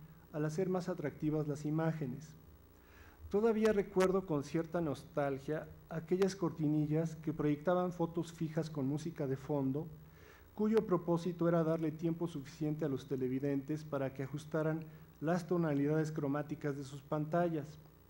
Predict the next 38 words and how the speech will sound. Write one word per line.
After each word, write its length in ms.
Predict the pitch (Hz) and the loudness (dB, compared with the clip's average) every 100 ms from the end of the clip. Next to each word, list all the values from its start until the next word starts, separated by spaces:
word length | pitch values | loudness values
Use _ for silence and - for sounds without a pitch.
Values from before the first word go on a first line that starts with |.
| - - - | -20 -18 -10
Ah, 140 | 151 | -6
qué 140 | 165 165 | -4 -2
tiempos 460 | 160 160 156 147 | 0 -2 -2 -4
aquellos. 540 | 139 135 165 170 151 - - - - - - - - - - - | -4 -2 0 0 -2 -8 -16 -20 -20 -20 -20 -20 -20 -20 -16 -2
En 140 | 170 | 0
fin, 340 | 170 180 165 - - - - - | 4 4 4 0 -10 -14 -14 -4
luego 220 | 190 220 | 2 4
apareció 440 | 202 196 175 165 190 | 4 6 6 6 2
el 100 | 180 | 4
canal 320 | 165 165 165 175 | 4 6 6 4
ocho, 320 | 175 196 247 - - | 2 0 -2 -6 -6
que 120 | 143 | 0
después 340 | 135 135 160 156 | 0 0 0 0
se 100 | 156 | 2
convertiría 560 | 147 131 127 135 147 | 2 2 0 0 2
en 60 | 156 | 4
el 140 | 139 | 2
actual 300 | 131 - 147 | 0 -2 -2
canal 320 | 147 143 143 | 0 2 2
nueve, 380 | 147 160 165 202 - - - - - - - - - - - | 4 4 4 0 -4 -14 -16 -18 -20 -20 -20 -20 -20 -20 -8
y 100 | 196 | -4
también 340 | 185 202 175 180 | 2 4 6 6
surgieron, 520 | 170 165 160 160 160 | 2 2 2 4 4
no 100 | 151 | 2
recuerdo 380 | 151 156 147 139 | 2 0 0 0
en 80 | |
qué 120 | 135 151 | -2 -4
fecha, 440 | - 156 151 160 | -2 -2 -2 -4
aunque 280 | 135 127 127 | -4 -4 -6
creo 200 | 147 139 | -4 -4
que 80 | 143 | -6
fue 240 | - 147 | -4 -2
en 100 | 143 | 0
mil 140 | 143 | 0
novecientos 340 | 147 131 139 139 | 0 -2 -4 -6
sesenta 460 | 139 135 127 135 | -8 -6 -6 -4
y 100 | 135 | -2
ocho, 380 | 151 147 - 165 | 0 0 -2 -2